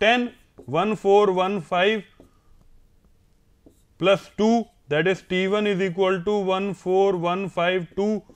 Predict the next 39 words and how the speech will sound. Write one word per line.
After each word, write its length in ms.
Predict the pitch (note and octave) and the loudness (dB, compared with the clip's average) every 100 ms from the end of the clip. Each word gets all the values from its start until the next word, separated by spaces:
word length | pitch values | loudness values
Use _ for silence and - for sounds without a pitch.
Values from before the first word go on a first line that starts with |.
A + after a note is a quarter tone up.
| _ _ | _ _
mod 420 | C#3 E3 E3+ E3+ - | -6 -2 0 -2 -4
thirteen। 640 | C#3 B2 C#3+ C#3 A2 F2+ - _ _ - | -6 -6 -6 -6 -6 -10 -16 _ _ -14
इस 220 | D3+ D#3+ - | -8 -8 -4
तरह 200 | D3+ D3+ | -2 -2
से 100 | E3+ | -4
हम 160 | E3 F3 | -6 -6
आगे 200 | C3 C#3 C#3+ | -4 -4 -4
आगे 260 | C3+ C3+ | -4 -4
की 100 | C3 | -6
बिट 280 | B2 D3+ - | -6 -6 -8
शिफ्ट 260 | - D#3 - | -8 -10 -8
करते 320 | - G#2+ - C3 | -8 -6 -4 -4
रहेंगे। 640 | A2 G2 G2 F#2 G#2+ G2+ - _ _ _ _ | -4 -8 -8 -6 -6 -6 -10 _ _ _ _
अब 220 | - C3 D#3+ | 0 0 2
इसकी 280 | D3 - F#3+ | 0 0 -2
वर्किंग 380 | D#3 C#3+ D#3+ E3+ | 0 0 0 0
देख 160 | D3+ D3 | 0 0
लेते 260 | D3 - | -2 -2
हैं। 140 | F3 F3+ _ _ _ _ _ _ _ _ _ _ _ _ _ | -6 -6 _ _ _ _ _ _ _ _ _ _ _ _ _
This 220 | A2 D3 D#3 | -2 -2 0
is 120 | F#3 F#3+ | 0 0
a 20 | F3+ | 0
formula 400 | E3 D#3 E3+ F#3 | -2 -2 -2 -2
used 280 | D#3+ D3+ D#3 | 0 -2 -2
to 120 | F3 D#3 | -6 -6
shift 200 | C#3 B2 | -6 -6
the 100 | D3 B2+ | -8 -6
character 380 | A#2+ A2+ D3+ C#3+ | -6 -6 -6 -6
which 100 | C3 | -6
I 80 | C3 A2 | -4 -4
have 180 | A2 | -4
discussed। 400 | G2 F#2 - F#2 G2 | -6 -10 -10 -12 -12
This 120 | A2 | -12
was 220 | A#2 A2+ | -12 -12
a 20 | A2+ | -12
formula 460 | G#2 F#2+ G#2 G#2+ G#2+ | -12 -12 -12 -12 -14
of 120 | - | -14
Horner's 320 | F#2+ F#2+ F#2 F2+ | -14 -12 -14 -14
rule, 220 | F#2+ F2+ | -14 -14